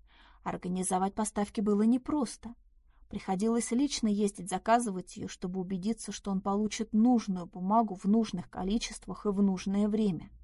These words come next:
Нельзя допустить, чтобы в разгар печати запасы закончились. Нельзя переходить на другую бумагу.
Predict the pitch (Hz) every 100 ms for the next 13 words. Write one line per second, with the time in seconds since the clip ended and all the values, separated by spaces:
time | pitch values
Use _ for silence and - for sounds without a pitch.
0 | - _ - _ _ _ - 202 196 202
1 | 226 240 269 240 302 - - 185 185 202
2 | 202 226 226 196 - 247 208 208 196 226
3 | - 208 202 - 247 - 170 - - _
4 | - - - 233 240 269 262 262 233 220
5 | 247 247 233 220 220 208 269 240 208 190
6 | 180 135 -